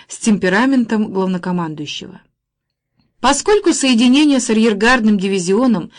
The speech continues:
было единственным недостающим звеном, чтобы довести дело до генерального сражения – как только погода немного утихомирится, то на каждом корабле имелись внимательные вперёд смотрящие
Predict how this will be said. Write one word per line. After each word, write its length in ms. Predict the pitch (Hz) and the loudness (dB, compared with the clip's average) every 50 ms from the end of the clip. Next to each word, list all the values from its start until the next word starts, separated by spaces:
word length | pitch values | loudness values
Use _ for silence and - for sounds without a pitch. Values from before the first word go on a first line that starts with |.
| - - - - - | -20 -20 -20 -12 -6
было 200 | - 208 262 269 | -2 0 2 2
единственным 720 | 269 254 262 285 254 277 294 262 - - - 202 202 202 | 2 2 2 2 2 2 2 0 0 -2 -4 -2 0 0
недостающим 760 | 208 214 202 226 220 - - 240 240 233 202 - - 208 196 | 0 0 0 -2 -2 -2 -2 -2 0 0 -2 -2 -4 -6 -6
звеном, 420 | 196 190 202 262 285 320 381 403 392 - - - - - - _ | -4 -4 -2 0 0 0 0 -2 -6 -10 -16 -20 -20 -20 -16 _
чтобы 440 | - - - 233 226 202 208 208 | -8 -4 0 2 2 2 2 0
довести 440 | 196 202 226 240 269 262 - - 220 | 0 0 0 0 0 -2 -2 -2 -4
дело 360 | 196 185 220 240 214 180 165 151 | -2 0 0 0 0 0 -2 -2
до 120 | - 180 | -4 -2
генерального 560 | 190 196 226 240 254 254 208 185 175 175 175 | 0 2 2 2 2 2 0 0 -2 -2 -4
сражения – 720 | 175 175 196 208 220 220 208 180 165 156 151 147 151 - _ _ _ _ | -4 -4 -4 -4 -4 -4 -4 -6 -6 -8 -10 -12 -14 -16 _ _ _ _
как 180 | _ - 208 - | _ -8 -6 -2
только 260 | - 240 233 220 220 | 0 0 0 0 0
погода 440 | 220 254 262 262 247 254 226 185 180 | 0 2 2 2 2 0 0 0 0
немного 400 | 180 190 190 190 190 180 175 175 | 0 0 -2 -2 -2 -2 -2 -4
утихомирится, 800 | 185 180 202 196 - 220 226 208 175 160 165 - - - - - _ _ - - - - - _ | -4 -4 -6 -6 -2 -2 0 -2 -2 -4 -8 -12 -14 -16 -18 -18 _ _ -20 -20 -20 -20 -14 _
то 100 | - 214 | -2 0
на 140 | 254 277 | 0 2
каждом 360 | 277 359 359 311 262 269 269 254 | 2 2 0 0 0 0 0 0
корабле 520 | 254 254 254 247 233 226 247 277 294 285 | 0 0 2 2 2 2 2 2 0 0
имелись 460 | - 226 220 220 247 254 233 220 220 - | 0 2 2 2 4 2 2 0 -2 -2
внимательные 760 | 190 208 214 220 226 240 240 226 220 220 208 208 202 196 | 0 2 4 4 4 4 2 0 0 -2 0 0 0 0
вперёд 400 | 185 185 - 214 220 214 196 190 | -2 -2 -2 0 0 0 0 -2
смотрящие 840 | - 190 175 175 170 - 202 233 262 254 - - - 226 220 220 214 | -4 -4 -6 -6 -4 -4 -2 -2 -2 -2 -4 -4 -2 0 0 -2 -2